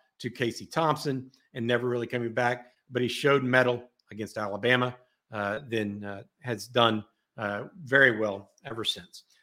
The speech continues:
All right. So for Rod Babers, I'm Bobby Burton. That's been this i-, issue of the football po-, or this episode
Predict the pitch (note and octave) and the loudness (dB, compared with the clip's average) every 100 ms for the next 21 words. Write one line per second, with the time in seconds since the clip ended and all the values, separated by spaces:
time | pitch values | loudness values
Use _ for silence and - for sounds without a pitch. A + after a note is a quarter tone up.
0 | - C#3+ C#3+ A#2 - - _ - - D#3+ | 2 10 10 10 2 -16 _ -2 8 8
1 | C#3 C3+ - E3+ F3 D#3+ E3 E3 C#3+ D3 | 8 2 2 6 8 10 10 8 8 6
2 | D3 C#3+ - D3 E3 E3 E3 E3+ D3 C#3 | 6 0 0 4 4 6 6 4 2 0
3 | C#3 C3 - _ _ - C3+ - E3+ D#3 | 0 -8 -10 _ _ -8 -4 2 4 4
4 | D#3 E3+ F#3 F3+ D#3 D#3+ D3 E3+ C3+ A#2+ | 0 0 -2 0 0 0 -2 -2 -4 -2
5 | A#2+ - G#3 F#3 F#3 F#3 F3+ F#3+ D#3+ C3 | -6 -2 -2 2 2 2 4 4 4 2
6 | D3 D3+ - _ _ - F#3+ F3+ - C3 | 2 -4 -8 _ _ -4 -4 -4 0 2
7 | A2+ | 2